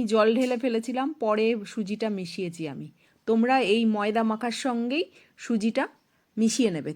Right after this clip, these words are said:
তিন চামচ সুজি দিতে হবে এর ভেতরে। এবার দেখো, আমি যেই মটরশুঁটির পেস্টটা করে রেখেছিলাম সেটা দিয়ে দিলাম।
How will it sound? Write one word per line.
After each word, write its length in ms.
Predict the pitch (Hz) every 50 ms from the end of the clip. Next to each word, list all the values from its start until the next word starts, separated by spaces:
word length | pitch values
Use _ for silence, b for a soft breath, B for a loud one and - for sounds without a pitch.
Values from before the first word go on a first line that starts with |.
| -
তিন 160 | - 262 269 269 262
চামচ 440 | 254 - 269 254 240 269 339 427 - - - - _ _ _ _ _ _ _ _ _ _ _ _ _ _ _ _ _ _ -
সুজি 340 | - - 262 269 226 262 277 262 240 - - -
দিতে 240 | 175 196 170 185
হবে 220 | 175 180 156 147 147 147
এর 80 | 147
ভেতরে। 380 | 139 165 151 - 139 139 143 139 _ _ _ _ _ _ _ _ _ _ _ _ _ _ _ _ _ _ _ _ _ _ _ _ _ _ _ _ _ _ _ _ _ _ _ _ _ _ _ _ _ _ _ _ _ _ _ _ _ _ _ _ _ _ b b b b b b _ -
এবার 280 | - 202 214 220 226 226 202
দেখো, 240 | 220 220 220 - 285
আমি 180 | 269 240 233 233
যেই 160 | 233 240 226 220 208
মটরশুঁটির 520 | 196 202 240 226 - 254 233 233 247 240 240
পেস্টটা 360 | 233 226 220 220 - - 240
করে 240 | 226 233 220 208 214 214
রেখেছিলাম 480 | 208 214 - 226 220 - 240 240 269 302
সেটা 260 | - - 262 208 196 202
দিয়ে 200 | 180 175 165 143 151
দিলাম। 220 | 151 156 151 151